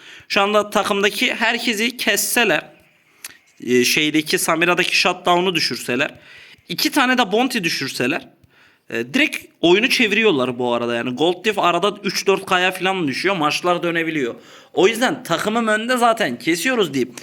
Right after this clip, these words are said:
takımınızla sürekli, e, jungle'ınızı es geçip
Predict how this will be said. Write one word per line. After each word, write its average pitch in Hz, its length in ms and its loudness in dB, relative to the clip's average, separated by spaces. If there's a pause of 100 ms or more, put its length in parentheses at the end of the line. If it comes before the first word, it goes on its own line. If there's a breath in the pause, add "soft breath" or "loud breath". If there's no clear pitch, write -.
(240 loud breath)
takımınızla 214 540 0
sürekli, 214 600 0 (340)
e, 123 160 0
jungle'ınızı 196 640 0
es 220 260 0
geçip 214 260 -2